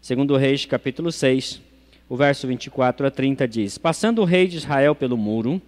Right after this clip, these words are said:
gritou-lhe uma mulher: 'Acode-me, ó rei, meu senhor.' E ele lhe disse: 'Se o Senhor não te acode, de onde te acudirei eu? Da eira ou do lagar?'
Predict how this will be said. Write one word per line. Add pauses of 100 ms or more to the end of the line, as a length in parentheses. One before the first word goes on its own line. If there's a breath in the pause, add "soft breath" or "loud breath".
(560 soft breath)
gritou-lhe
uma
mulher:
'Acode-me, (400)
ó
rei, (260 soft breath)
meu
senhor.' (500 soft breath)
E
ele
lhe
disse:
'Se
o
Senhor
não
te
acode, (380 soft breath)
de
onde
te
acudirei
eu? (240)
Da
eira (360)
ou
do
lagar?'